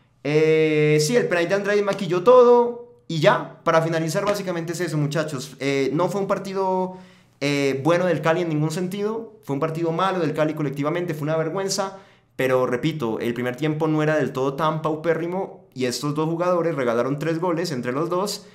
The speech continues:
y nos pusieron todo para arriba, ¿no? Cuando vos regalás tres goles de esa manera, de una forma casi que amateur, no hay mucho más por decir, ¿no? Pienso yo.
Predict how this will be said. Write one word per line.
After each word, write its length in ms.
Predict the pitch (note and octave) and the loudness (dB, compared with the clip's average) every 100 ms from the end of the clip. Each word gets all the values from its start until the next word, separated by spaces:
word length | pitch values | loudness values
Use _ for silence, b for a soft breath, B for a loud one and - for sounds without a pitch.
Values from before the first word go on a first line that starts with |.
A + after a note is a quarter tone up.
| B | B
y 80 | B | B
nos 140 | B2 A#2 | -6 -6
pusieron 320 | A2 A#2+ B2+ | -6 -6 -4
todo 180 | C3+ B2+ | -2 -2
para 140 | A#2 | -4
arriba, 320 | G#2+ A2+ G2 | -4 -4 -6
¿no? 240 | G2 A#2+ - | -8 -10 -4
Cuando 220 | A#2 A#2 | -2 0
vos 100 | C3+ | 0
regalás 320 | D#3 C#3+ B2+ | 0 -2 -2
tres 160 | D3+ D3+ | -2 -2
goles 180 | D#3 D3+ | -2 -2
de 60 | |
esa 140 | B2+ D3+ | -2 -2
manera, 320 | C#3 C#3 D3+ | -2 0 0
de 40 | |
una 140 | C#3 C3 | -2 -4
forma 240 | D3 D3+ | -4 -4
casi 260 | D3+ D3+ D3+ | -6 -8 -8
que 60 | |
amateur, 680 | D3+ C3+ A2+ D3+ E3 A#3 - - b b b b b b _ _ _ _ _ - | -6 -6 -4 -2 0 -2 -6 -12 b b b b b b _ _ _ _ _ -14
no 200 | B2+ E3+ | -6 -4
hay 80 | |
mucho 200 | F3 D3 | -2 -2
más 140 | D3 D3 | -2 -2
por 140 | C#3+ | -4
decir, 340 | A2+ C#3+ B2+ G2+ | -6 -4 -4 -4
¿no? 300 | A#2+ - - | -10 -16 -8
Pienso 320 | C#3 C3 B2+ | -4 -2 -4
yo. 380 | A#2 A#2+ F2 - | -6 -6 -6 -12